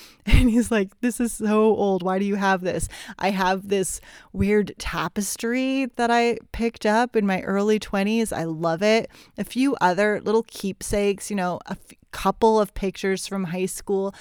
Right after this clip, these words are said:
but very few things. Ironically, however, there are little bits of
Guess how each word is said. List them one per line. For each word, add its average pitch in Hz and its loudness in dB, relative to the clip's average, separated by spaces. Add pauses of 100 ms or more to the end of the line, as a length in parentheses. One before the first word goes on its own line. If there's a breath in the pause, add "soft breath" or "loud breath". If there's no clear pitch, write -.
(280 loud breath)
but 214 0 (380 soft breath)
very 262 2 (240)
few 220 0
things. - -6 (560)
Ironically, 165 2
however, 170 0
there 208 0
are 208 2
little 226 0
bits 196 -4 (100)
of 165 -2